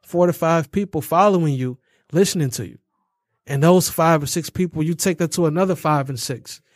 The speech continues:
and say, "You know what? This is our ideology.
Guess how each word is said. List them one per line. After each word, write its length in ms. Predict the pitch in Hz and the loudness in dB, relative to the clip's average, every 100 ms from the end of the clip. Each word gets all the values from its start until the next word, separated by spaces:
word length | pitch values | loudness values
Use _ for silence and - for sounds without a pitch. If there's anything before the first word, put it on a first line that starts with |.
| _ - | _ -10
and 80 | |
say, 120 | - 151 | -4 -2
"You 140 | 156 | 0
know 140 | 160 | 2
what? 280 | 156 165 151 _ _ _ _ | 4 4 0 _ _ _ _
This 220 | 151 156 165 | -2 0 0
is 100 | 143 | 2
our 260 | 143 143 147 | 2 2 0
ideology. 720 | 147 147 143 143 135 135 | 0 2 2 2 0 -4